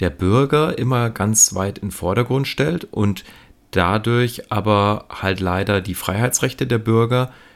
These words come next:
vielleicht nicht so ganz mit hoher Priorität betrachtet, ja, oder sagen wir, in dieser Interessensabwägung, die es da sicherlich gibt,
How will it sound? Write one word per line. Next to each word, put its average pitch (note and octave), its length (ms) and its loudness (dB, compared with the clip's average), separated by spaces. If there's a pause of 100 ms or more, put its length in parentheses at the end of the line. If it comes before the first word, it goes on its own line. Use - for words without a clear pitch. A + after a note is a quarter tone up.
(100)
vielleicht G2+ 680 0 (300)
nicht G#2 560 2
so G#2+ 160 2
ganz F#2 420 -2
mit F#2+ 240 -6
hoher F#2+ 280 0
Priorität F#2+ 840 -4
betrachtet, - 580 -6
ja, B2+ 140 0
oder G#2+ 220 0
sagen A2+ 220 0
wir, A2+ 180 -2 (420)
in A2+ 140 4
dieser G#2 260 2
Interessensabwägung, B2+ 1000 0
die G2+ 80 -2
es F#2+ 100 0
da F#2+ 120 0
sicherlich F2+ 540 0
gibt, - 360 -4